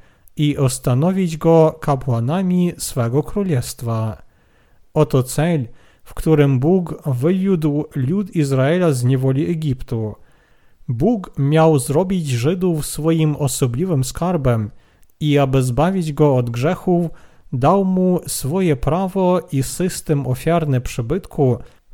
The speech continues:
przez które on na zawsze zmył wszystkie jego grzechy, zrobił go swoimi dziećmi i ludem kapłanów. Naprawdę Żydzi powinni wyraźnie uświadomić sobie i nawrócić się na wiarę,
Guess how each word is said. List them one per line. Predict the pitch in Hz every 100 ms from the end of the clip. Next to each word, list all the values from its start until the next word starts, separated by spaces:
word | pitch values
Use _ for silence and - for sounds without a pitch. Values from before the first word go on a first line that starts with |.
| -
przez | - 143 131
które | - - 196 208 156 -
on | - 196 208 170
na | 147 143 131
zawsze | 170 202 190 - 165
zmył | 139 147 196 185
wszystkie | 170 - 190 - - 165
jego | 147 131 127 117
grzechy, | 117 170 - 185 175 170 -
zrobił | 131 123 151 185 190 170
go | 156 151
swoimi | - 139 175 175 156 139
dziećmi | 120 160 190 - 160 127 117 -
i | 147
ludem | 156 165 180 180
kapłanów. | 180 202 - 139 113 107 107 120 - _ _ _ _ _ _
Naprawdę | 143 131 - 160 151 143 120
Żydzi | 165 175 170 156 139
powinni | - 135 147 190 180 170
wyraźnie | 135 139 175 175 175 170
uświadomić | 147 - 143 135 180 143
sobie | - 170 185 175 170 - - _ _
i | 151 143
nawrócić | 135 127 131 120 143 190 190 -
się | - 160
na | 143 131
wiarę, | 117 147 196 170 123